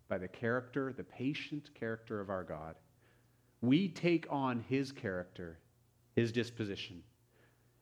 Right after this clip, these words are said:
As he is holy, we become holy, just like our Father. And so we become quick to hear,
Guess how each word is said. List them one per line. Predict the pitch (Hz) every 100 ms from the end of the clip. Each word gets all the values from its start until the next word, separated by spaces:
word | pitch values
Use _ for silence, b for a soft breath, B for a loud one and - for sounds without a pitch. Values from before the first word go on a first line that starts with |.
| -
As | 107
he | - 156
is | 160
holy, | - 120 107 101 104 -
we | 110
become | 107 110 113 101
holy, | 92 80 80 80 _
just | - 101 95
like | 90 -
our | 82
Father. | - 80 80 85 - _ _ _ _ _ _ _ _ _ b b b b
And | 104 104
so | - 156 160
we | 110 113 147
become | 160 151 110 90 101 - - -
quick | - 95 90 -
to | 107
hear, | - 107 76